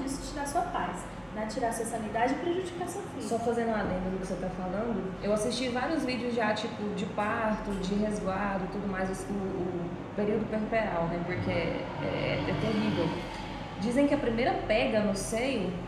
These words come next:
Speaker 2: se ela for no ângulo errado, é onde dá o problema. Se o bebê pegar a primeira vez certo, a amamentação segue normal.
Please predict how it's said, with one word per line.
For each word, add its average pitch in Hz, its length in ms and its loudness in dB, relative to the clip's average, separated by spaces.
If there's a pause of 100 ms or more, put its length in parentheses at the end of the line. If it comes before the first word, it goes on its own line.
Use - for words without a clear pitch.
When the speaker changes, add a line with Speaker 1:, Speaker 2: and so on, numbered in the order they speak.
(200)
Speaker 2:
se - 240 0
ela 240 180 6
for 254 260 2
no 247 140 4
ângulo 240 380 2
errado, 233 500 2
é 254 40 2
onde 254 180 0
dá 226 100 2
o - 40 0
problema. 220 360 2
Se 226 120 0
o 233 40 2
bebê 240 340 2
pegar 269 260 2
a - 20 0
primeira 240 420 0
vez 226 220 0
certo, 233 500 0 (240)
a 208 60 -4
amamentação 214 580 2
segue 214 300 0
normal. 208 440 0